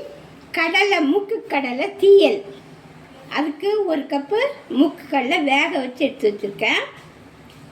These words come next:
கொஞ்சம் தேங்காய், சாம்பார் வெங்காயம். கடாய் எடுத்து தேங்காவை நல்லா வறுக்கணுங்க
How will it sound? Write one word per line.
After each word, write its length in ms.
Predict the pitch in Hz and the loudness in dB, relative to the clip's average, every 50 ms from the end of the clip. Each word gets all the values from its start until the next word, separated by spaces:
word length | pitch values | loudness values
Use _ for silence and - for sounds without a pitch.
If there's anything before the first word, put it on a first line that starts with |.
| - - - - - - - - - - - - - - - - - - - - - - - - - - - - - - - - - - - | -20 -20 -20 -20 -20 -20 -20 -20 -20 -20 -20 -20 -20 -20 -20 -20 -20 -20 -20 -20 -20 -20 -20 -20 -20 -20 -20 -20 -20 -20 -20 -20 -10 -2 2
கொஞ்சம் 340 | 285 277 311 311 269 262 269 - 269 - - | 4 4 4 4 4 2 0 -6 -8 -4 -2
தேங்காய், 600 | 285 277 320 349 381 349 285 277 302 392 - - - - - - - - - - - - - - - - - - - - - - | 0 0 0 0 -2 -2 -2 -2 -2 -2 -4 -6 -10 -16 -20 -20 -20 -20 -20 -20 -20 -20 -20 -20 -20 -20 -20 -20 -20 -14 -8 -4
சாம்பார் 440 | 330 311 349 359 349 320 285 240 | -2 -2 0 0 -2 -2 -2 -4
வெங்காயம். 480 | 233 208 202 196 196 190 190 185 185 - - - - - - - - - - - - - - - - - - - - - - - - - - - - - - - - - - - 277 - | -4 -6 -6 -6 -8 -8 -10 -12 -14 -18 -20 -20 -20 -20 -20 -20 -20 -20 -20 -20 -20 -20 -20 -20 -20 -20 -20 -20 -20 -20 -20 -20 -20 -20 -20 -20 -20 -20 -20 -20 -20 -20 -20 -20 -14 -10
கடாய் 380 | 269 269 294 339 381 381 330 277 | -8 -4 -4 -2 -2 -2 -2 -2
எடுத்து 320 | 254 247 - - - 339 453 659 - - - - - - - - | -2 -4 -6 -4 0 2 2 2 2 -2 -12 -20 -20 -14 -6 -2
தேங்காவை 500 | 320 285 294 359 403 415 370 285 269 311 381 381 247 | 0 0 2 2 2 2 2 2 2 0 0 -2 -2
நல்லா 260 | 240 466 269 359 339 226 208 | -2 -2 -4 -4 -6 -4 -4
வறுக்கணுங்க 540 | 233 262 294 302 - 330 269 220 196 185 190 | -2 -2 -2 -4 -4 -4 -4 -4 -4 -6 -8